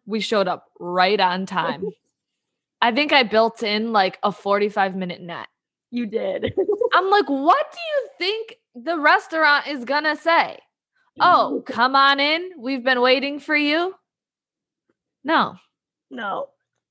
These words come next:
Speaker 2: It worked out beautifully.
Speaker 1: So
Speaker 2: And I was like,
Speaker 1: Yeah, and
Speaker 2: "Man,
Speaker 1: you were
Speaker 2: you"
Speaker 1: on time, like, around the
Speaker 2: Yep.
Speaker 1: corner. Like, we're
Speaker 2: Yep.
Speaker 1: trying to work out a surprise. I'm like, "Girl, I know." You're like,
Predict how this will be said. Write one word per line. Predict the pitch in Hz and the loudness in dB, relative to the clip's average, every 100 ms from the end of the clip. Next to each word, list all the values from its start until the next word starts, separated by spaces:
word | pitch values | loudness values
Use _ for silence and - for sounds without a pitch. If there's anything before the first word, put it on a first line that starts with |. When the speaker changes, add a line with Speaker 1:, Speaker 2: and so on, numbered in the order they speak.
| _ _ _ _ _ _ _ _ | _ _ _ _ _ _ _ _
Speaker 2:
It | 262 | 0
worked | 254 262 262 | 0 0 -2
out | 226 | -6
beautifully. | 202 254 | -2 2
Speaker 1:
So | 269 269 262 247 | 4 4 2 2
Speaker 2:
And | 226 226 | -2 -6
I | |
was | 226 240 233 | -4 -6 -4
like, | 214 208 - _ | -6 -8 -14 _
Speaker 1:
Yeah, | - 247 392 320 | -4 2 6 4
and | 196 247 | 2 0
Speaker 2:
"Man, | |
Speaker 1:
you | 254 302 | 2 4
were | 311 | 4
Speaker 2:
you" | |
Speaker 1:
on | 220 233 320 | 4 4 4
time, | 349 285 233 233 254 | 2 4 6 4 2
like, | 233 220 | 0 2
around | 220 208 202 196 254 | 2 4 4 4 2
the | |
Speaker 2:
Yep. | 294 | -4
Speaker 1:
corner. | - 247 214 196 185 202 | -4 -2 0 0 0 2
Like, | 226 202 202 | 2 0 0
we're | 202 | -4
Speaker 2:
Yep. | 190 | -2
Speaker 1:
trying | 175 180 220 | 0 2 2
to | 247 | 2
work | 226 233 240 | 2 2 4
out | 226 | 2
a | 247 | 0
surprise. | - 254 214 180 180 185 202 208 | -6 -4 2 4 2 0 -2 -4
I'm | 202 196 | -6 -4
like, | 190 185 | -4 -4
"Girl, | 208 214 180 190 - _ _ _ _ _ - _ _ _ 190 | 2 4 2 -2 -14 _ _ _ _ _ -20 _ _ _ -2
I | 190 190 | 0 2
know." | 233 311 285 _ _ _ _ _ _ _ _ _ _ _ _ - - - | 2 2 -2 _ _ _ _ _ _ _ _ _ _ _ _ -20 -20 -4
You're | 247 240 | 2 2
like, | 185 | 0